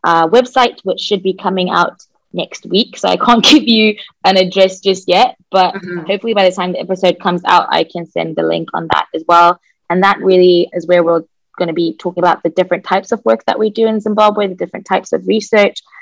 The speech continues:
Speaker 1: and also where we share opportunities for internship. If you're younger and just wanna see what research is about, we have a youth research academy,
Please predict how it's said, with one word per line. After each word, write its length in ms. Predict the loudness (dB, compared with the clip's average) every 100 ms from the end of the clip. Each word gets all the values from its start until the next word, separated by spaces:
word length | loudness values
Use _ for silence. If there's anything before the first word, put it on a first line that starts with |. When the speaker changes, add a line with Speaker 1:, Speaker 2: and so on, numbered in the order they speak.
| _
Speaker 1:
and 100 | -8
also 460 | 0 2 2 4 4
where 180 | 4 4
we 100 | 2
share 200 | 2 0
opportunities 800 | 0 -2 -6 -6 -6 -4 -4 -4
for 340 | 0 2 2 -2 _ _
internship. 840 | -2 0 2 2 2 4 6 6 4 _
If 100 | -6 2
you're 120 | 4
younger 360 | 4 2 2
and 120 | 2 0
just 160 | -4
wanna 160 | -6 -8
see 240 | -6 -2
what 180 | 0 2
research 320 | 2 0 -2
is 100 | -2
about, 360 | 0 2 2 2
we 80 | -2
have 160 | -2
a 60 | -2
youth 240 | -4 -6 -8
research 340 | -4 -2 -2
academy, 720 | -4 -2 0 2 0 -2 -4